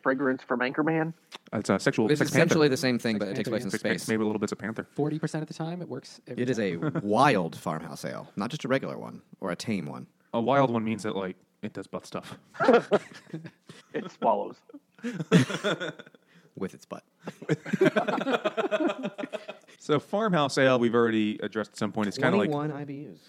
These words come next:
Speaker 3: Not
Speaker 2: Yeah, it's
Speaker 3: bad.
Speaker 2: gonna be very, very not too bitter. Is it a little,
Speaker 3: Ooh.
Speaker 2: a little under eight percent alcohol?
Speaker 4: Just,
Speaker 3: Good
Speaker 4: just funky.
Speaker 3: lord.
Speaker 2: Yeah,
Speaker 3: This
Speaker 2: it's
Speaker 3: is a,
Speaker 2: funky,
Speaker 3: this is an
Speaker 2: and so if
Speaker 3: interesting
Speaker 2: it's
Speaker 3: smell.
Speaker 2: wild, I guess that means it's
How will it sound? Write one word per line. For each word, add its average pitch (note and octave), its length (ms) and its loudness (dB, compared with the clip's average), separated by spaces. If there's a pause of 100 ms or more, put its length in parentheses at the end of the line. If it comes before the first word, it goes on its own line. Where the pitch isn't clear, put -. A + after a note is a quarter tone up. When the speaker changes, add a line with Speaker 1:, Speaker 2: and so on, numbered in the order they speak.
(160)
Speaker 3:
Not F#2+ 100 -10
Speaker 2:
Yeah, A#2 100 4
it's A2 60 0
Speaker 3:
bad. F3+ 100 -2
Speaker 2:
gonna F3 40 0
be C3+ 80 4
very, B2 340 2
very G#2+ 540 2
not G2 220 -6
too G#2 100 -6
bitter. G2 420 -4
Is - 100 -12
it F#2 80 -8 (180)
a - 60 -6
little, - 280 2 (120)
Speaker 3:
Ooh. - 120 -4
Speaker 2:
a G#2+ 60 -8
little A2 140 0
under G#2 140 -2
eight G2+ 120 -2
percent G#2 200 -8
alcohol? G2+ 340 -4 (120)
Speaker 4:
Just, - 220 -18
Speaker 3:
Good F#3 100 0
Speaker 4:
just F3 120 2
funky. E3+ 180 0
Speaker 3:
lord. - 180 -2
Speaker 2:
Yeah, - 60 -12 (220)
Speaker 3:
This E3 40 6
Speaker 2:
it's - 80 2
Speaker 3:
is - 40 0
a, - 20 -8
Speaker 2:
funky, D#3 280 2
Speaker 3:
this D#3+ 100 4
is - 40 -6
an - 60 2
Speaker 2:
and - 80 -2
so C#3+ 80 2
if B2+ 60 4
Speaker 3:
interesting A#2+ 40 0
Speaker 2:
it's - 80 -2
Speaker 3:
smell. C#3 160 0
Speaker 2:
wild, C3 260 2
I A#2 60 0
guess A#2 160 -4
that A2+ 120 -6
means A2 200 -16
it's - 180 -16